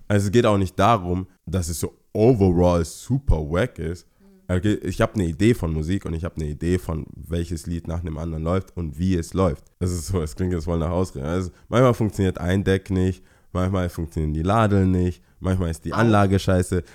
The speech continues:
Speaker 1: Es gibt so viele tausend Sachen.
Speaker 2: Manchmal ist man selber nicht gut drauf.
Speaker 1: Manchmal ist man selber nicht gut drauf, manchmal ist man zu besoffen,
Speaker 2: Ja.
Speaker 1: zu hyped. Manchmal
Speaker 2: Ja.
Speaker 1: stehe ich auf der Tanzfläche, während das Lied läuft.
Speaker 2: Ja.
Speaker 1: Es ist nicht fucking
Speaker 2: Aber es
Speaker 1: Show.
Speaker 2: gehört dazu.
Speaker 1: Es ist erwartet
Speaker 2: Ja.
Speaker 1: niemand. Und es ist so, ich,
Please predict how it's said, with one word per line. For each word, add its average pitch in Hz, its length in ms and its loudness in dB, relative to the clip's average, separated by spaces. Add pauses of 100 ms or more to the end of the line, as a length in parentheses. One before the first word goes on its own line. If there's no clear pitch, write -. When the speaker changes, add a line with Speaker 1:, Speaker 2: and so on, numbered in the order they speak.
(140)
Speaker 1:
Es 127 140 2
gibt 139 160 -4
so 139 160 6
viele 117 320 0
tausend 101 400 0
Sachen. 113 160 2
Speaker 2:
Manchmal 196 200 0
ist 175 60 -6
man 180 120 -4
selber 156 200 -8
nicht 196 140 -12
gut - 180 -18
drauf. 190 200 -12 (120)
Speaker 1:
Manchmal 160 300 6
ist 104 80 0
man 110 100 4
selber 123 240 6
nicht 110 140 0
gut 98 120 0
drauf, 101 120 4
manchmal 117 220 6
ist 90 100 -6
man 90 200 -2
zu 127 240 2
besoffen, 95 640 2
Speaker 2:
Ja. 175 180 -10
Speaker 1:
zu 127 260 2
hyped. 98 340 0 (160)
Manchmal 139 220 6
Speaker 2:
Ja. - 20 4
Speaker 1:
stehe 120 180 4
ich 117 140 0
auf 139 180 4
der 117 120 2
Tanzfläche, 110 680 2 (320)
während 139 300 4
das 101 120 -6
Lied 127 220 -2
läuft. 82 400 -2
Speaker 2:
Ja. 175 200 -12 (220)
Speaker 1:
Es 151 240 4
ist - 60 -16
nicht 147 180 -2
fucking 120 400 -4
Speaker 2:
Aber 85 80 0
es - 60 -8
Speaker 1:
Show. 120 120 2
Speaker 2:
gehört 98 140 4
dazu. 151 460 -8
Speaker 1:
Es 127 260 4
ist 113 140 -4
erwartet 98 500 0
Speaker 2:
Ja. 76 80 -6
Speaker 1:
niemand. 65 420 -8
Und 117 180 2
es 131 160 2
ist 127 140 -8
so, 123 260 -2 (440)
ich, - 180 -4